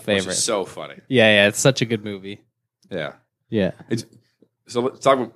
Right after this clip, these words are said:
Speaker 1: movies for a second. So I feel like I have a theory that when you're a kid, the movies that you watch sometimes aren't actually good movies.
Speaker 2: No, I've watched The Night Tale, like, twenty times. Still good.
Speaker 1: Okay. 'Cause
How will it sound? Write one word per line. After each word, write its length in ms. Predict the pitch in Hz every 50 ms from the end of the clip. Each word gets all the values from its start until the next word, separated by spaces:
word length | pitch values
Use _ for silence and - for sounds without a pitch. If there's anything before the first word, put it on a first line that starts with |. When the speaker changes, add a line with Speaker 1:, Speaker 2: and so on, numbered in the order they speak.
| - - -
Speaker 1:
movies 420 | 95 98 107 117 113 107 107 110
for 80 | 117 104
a 40 | 95
second. 200 | 98 87 80 -
So 380 | - 110 104 98 90 95 104 - -
I 60 | 101
feel 180 | - 147 170 170
like 260 | 160 135 113 110 95 - - -
I 60 | 113
have 100 | 135 135
a 80 | 135 117
theory 420 | 107 110 107 107 107 107 101 98
that 140 | 92 92 87
when 160 | 92 92 95
you're 120 | 92 90 85
a 40 |
kid, 500 | - - 107 101 92 92 90 87 78 78 _ _ _ _ _ _ _
the 60 | 92
movies 520 | 92 98 101 110 110 113 117 113 107 107 104
that 160 | 110 101 82
you 100 | 87 90
watch 560 | 90 90 92 90 90 92 90 90 - - - - _ _ _ _ _ _
sometimes 560 | - - - 113 113 113 - 117 110 110 98 95
aren't 300 | 73 90 95 95 - -
actually 420 | 82 85 87 - - 101 87 87
good 260 | 85 82 92 92 82
movies. 540 | 85 82 82 82 85 92 104 113 120 - - _ _ _ _ -
Speaker 2:
No, 120 | 104 101 101
I've 240 | 98 101 110 107
watched 280 | 117 113 110 107 - -
The 60 | 107
Night 220 | 101 95 95 92 -
Tale, 200 | 120 113 107 101
like, 200 | 98 95 - -
twenty 240 | - 113 104 101
times. 400 | 98 - 107 104 107 123 139 135 -
Still 220 | - - 120 110
good. 300 | 104 98 104 101 95 95 - - -
Speaker 1:
Okay. 260 | 80 76 - 78 71
'Cause 40 | 69